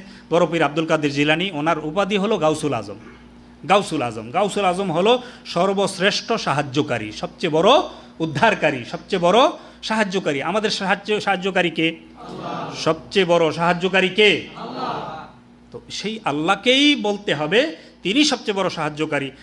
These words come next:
আপনি যদি বলেন গাউসুল আজম বড় পীর আব্দুল কাদের জিলানী, গাউসুল আজম তিনি নয়,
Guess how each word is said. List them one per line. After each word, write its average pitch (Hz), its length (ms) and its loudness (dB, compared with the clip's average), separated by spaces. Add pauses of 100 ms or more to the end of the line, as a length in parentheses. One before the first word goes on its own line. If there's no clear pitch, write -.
(100)
আপনি 156 180 -4
যদি 156 240 -2
বলেন 151 260 2
গাউসুল 151 360 0
আজম 139 360 0 (320)
বড় 147 220 0
পীর 143 120 0
আব্দুল 135 220 0
কাদের 135 300 -2
জিলানী, 131 340 -4
গাউসুল 156 400 0
আজম 143 320 2
তিনি 143 280 2
নয়, 180 260 4